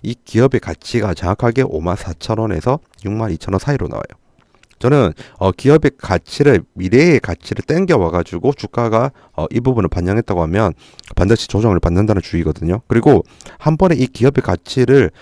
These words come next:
통과를 하잖아요. 일반적으로 최소 육 개월, 길면 이 년 동안 주가는, 어, 회복을 잘 하지 않습니다.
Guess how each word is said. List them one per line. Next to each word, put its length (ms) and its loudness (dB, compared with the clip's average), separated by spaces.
통과를 320 0
하잖아요. 440 -2
일반적으로 580 2
최소 360 0
육 140 -4
개월, 300 0
길면 380 2
이 60 -2
년 140 -2
동안 380 -4
주가는, 420 -2
어, 200 -6
회복을 380 -6
잘 200 -14
하지 200 -12
않습니다. 640 -12